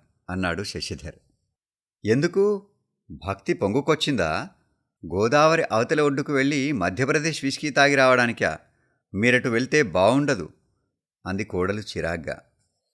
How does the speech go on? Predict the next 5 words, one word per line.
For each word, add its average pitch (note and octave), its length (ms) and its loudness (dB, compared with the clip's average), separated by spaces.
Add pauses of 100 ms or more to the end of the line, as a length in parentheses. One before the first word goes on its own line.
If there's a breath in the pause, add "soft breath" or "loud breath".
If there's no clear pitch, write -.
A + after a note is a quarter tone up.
(340)
సుదర్శనానికి C3+ 920 -2
వీళ్ల G#2+ 280 -4
మాటలు F#2 380 -4
కంపరం E2+ 440 -4
పుట్టిస్తున్నాయి. F2 640 -10